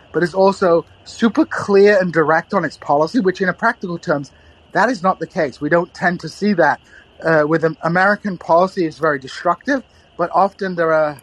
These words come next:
you know, various branches of the American government, uh, acting at odds with each other, you know, undermining the, uh, like, uh, uh, policy directors of one wing of the government and the other. And also,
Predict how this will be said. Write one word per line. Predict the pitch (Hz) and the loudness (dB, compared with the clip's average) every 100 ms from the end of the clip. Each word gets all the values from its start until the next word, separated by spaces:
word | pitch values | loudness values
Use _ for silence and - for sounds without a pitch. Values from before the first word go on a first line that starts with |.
| - | -12
you | 165 | -8
know, | 151 139 135 135 | -6 -8 -12 -2
various | 175 180 180 131 | 0 2 0 -4
branches | 170 165 160 151 | -2 -2 -4 -8
of | 160 151 | -8 -6
the | 156 | -8
American | 151 151 147 143 | -4 -6 -6 -10
government, | 151 147 147 147 _ _ _ | -6 -6 -8 -18 _ _ _
uh, | 143 143 - | -12 -10 -4
acting | 160 - 180 | -4 -4 -8
at | 156 - | -10 -4
odds | 170 185 156 | -2 -2 -4
with | 151 | -12
each | 139 - | -12 -10
other, | 143 127 135 - | -8 -6 -8 -10
you | 151 | -8
know, | 143 127 - _ - _ 170 | -6 -6 -10 _ -20 _ -4
undermining | 180 175 170 160 175 175 165 151 - 139 | 0 0 2 2 2 -2 -10 -14 -18 -12
the, | 160 151 147 143 147 143 139 | -8 -4 -4 -6 -6 -6 -8
uh, | - - | -12 -14
like, | - 147 131 - | -4 -4 -4 -4
uh, | 147 | 0
uh, | 143 143 147 | 0 2 0
policy | - 175 175 165 165 | 2 2 2 0 0
directors | 156 147 - 156 139 | 2 2 0 -4 -6
of | 131 147 | -6 0
one | 165 160 - - - - | 2 0 -6 -20 -20 -6
wing | 165 160 | -4 -4
of | |
the | 143 | -4
government | 147 147 143 120 | -2 -2 -2 -10
and | 135 | -2
the | 180 | 0
other. | 214 208 - _ - - _ _ _ _ - | 0 -2 -6 _ -20 -20 _ _ _ _ -4
And | 214 | 0
also, | 220 262 359 - 220 208 | 4 4 2 -2 -2 -2